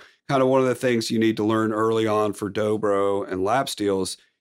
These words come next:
use your pinky, keep your pinky on your left hand always on the strings as an anchor, kind of the way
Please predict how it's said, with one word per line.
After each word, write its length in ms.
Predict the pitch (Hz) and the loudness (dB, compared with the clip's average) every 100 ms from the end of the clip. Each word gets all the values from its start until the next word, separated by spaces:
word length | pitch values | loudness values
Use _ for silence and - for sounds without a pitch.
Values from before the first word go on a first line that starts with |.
| - | -2
use 240 | 113 110 | 0 2
your 120 | 101 | 0
pinky, 560 | 95 131 120 110 110 101 | 0 0 0 -2 -4 -4
keep 260 | - 123 123 | -2 -2 0
your 100 | 110 | -2
pinky 400 | - 120 117 120 | 0 -2 0 0
on 140 | 107 | 0
your 100 | 104 | 0
left 260 | 101 104 101 | 2 0 -2
hand 300 | 110 104 92 - | -2 -2 -2 -2
always 420 | 107 107 104 98 | 0 2 0 0
on 240 | 101 101 95 | 0 0 0
the 80 | |
strings 600 | 92 - 113 104 98 92 - 98 | -2 -4 -2 0 0 -2 -4 -4
as 180 | 95 | -2
an 100 | 95 | -2
anchor, 500 | 95 98 92 92 87 - _ _ | -2 -2 -2 -4 -6 -8 _ _
kind 160 | 95 92 | -8 -6
of 100 | 87 | -6
the 100 | 95 | -6
way 420 | 95 90 90 85 | -2 0 0 -2